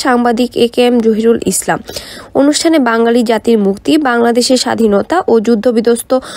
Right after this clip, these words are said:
বাংলাদেশে পুনর্গঠনে বঙ্গবন্ধু শেখ মুজিবুর রহমানের অবদানের কথা বিশেষভাবে আলোকপাত করা হয়।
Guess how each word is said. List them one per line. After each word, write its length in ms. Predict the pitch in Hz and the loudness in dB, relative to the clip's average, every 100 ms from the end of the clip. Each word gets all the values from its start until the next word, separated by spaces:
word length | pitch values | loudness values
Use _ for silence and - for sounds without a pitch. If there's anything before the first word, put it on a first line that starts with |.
| - - 220 | -16 -8 -4
বাংলাদেশে 560 | 208 202 196 208 - 339 440 - - | 0 0 0 0 2 0 -2 -10 -4
পুনর্গঠনে 640 | 277 285 277 269 269 285 247 | 0 2 2 0 0 0 2
বঙ্গবন্ধু 460 | 220 214 214 220 233 - | 2 0 0 2 0 0
শেখ 120 | 254 247 | 0 2
মুজিবুর 380 | 254 254 254 226 | 2 2 4 4
রহমানের 380 | 220 214 220 - 202 | 2 2 2 0 0
অবদানের 440 | 202 202 202 202 | 0 0 0 0
কথা 240 | - 208 294 | -2 -2 -2
বিশেষভাবে 560 | 247 233 254 240 240 247 220 | 0 0 2 2 0 -2 0
আলোকপাত 360 | 202 202 214 - 170 | -2 -2 -4 -4 -4
করা 160 | 165 170 | -4 -6
হয়। 180 | - | -8